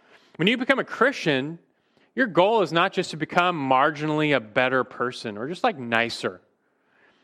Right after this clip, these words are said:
Your goal is to become perfectly like Christ. That we are now aiming to look like him, not in physical appearance, but in his, his nature, his attributes, his words, his works, his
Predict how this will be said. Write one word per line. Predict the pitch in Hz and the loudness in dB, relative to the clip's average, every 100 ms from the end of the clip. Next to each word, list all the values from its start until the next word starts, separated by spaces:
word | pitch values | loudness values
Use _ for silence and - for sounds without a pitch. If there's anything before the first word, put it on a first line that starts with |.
| _ - | _ 0
Your | 233 | 2
goal | 208 247 269 | 4 6 4
is | - | 2
to | |
become | 170 185 202 170 | -2 0 0 0
perfectly | - - 143 175 - 190 185 180 180 180 - _ | -6 -4 -2 0 0 -2 2 2 2 -2 -10 _
like | 117 120 135 139 - - _ _ _ - | -2 2 2 -2 -10 -20 _ _ _ -20
Christ. | - 127 123 - - - - _ _ _ _ _ _ _ _ _ | -4 0 0 -2 -12 -14 -20 _ _ _ _ _ _ _ _ _
That | 143 143 | 0 2
we | 165 | 2
are | 180 | 2
now | 185 175 - | 2 0 -2
aiming | 165 202 196 175 | -2 0 -2 -2
to | 160 | -4
look | 139 143 175 - - | -2 0 -2 -4 -2
like | 156 160 - - | 0 0 -4 -20
him, | - - 190 185 120 101 _ _ _ | -20 -4 0 0 -2 -8 _ _ _
not | 117 123 - | -6 -4 -4
in | 156 | -10
physical | - - 131 139 160 160 | -12 -8 -8 -4 -2 -2
appearance, | 160 - 107 104 104 - _ _ _ | -4 -8 -10 -10 -12 -18 _ _ _
but | 120 | -4
in | 127 123 | -2 -6
his, | 117 117 107 - _ | -6 -6 -6 -10 _
his | 120 107 | -14 -10
nature, | 110 120 123 - 123 123 - _ _ | -6 -6 -6 -6 -6 -6 -10 _ _
his | - - | -20 -6
attributes, | 127 123 131 120 120 117 - - _ _ | -4 -4 -6 -6 -6 -6 -10 -20 _ _
his | - - | -14 -14
words, | 110 123 127 123 | -4 0 0 0
his | 123 107 | -6 -8
works, | 113 120 123 | 0 0 0
his | - 110 | -6 -10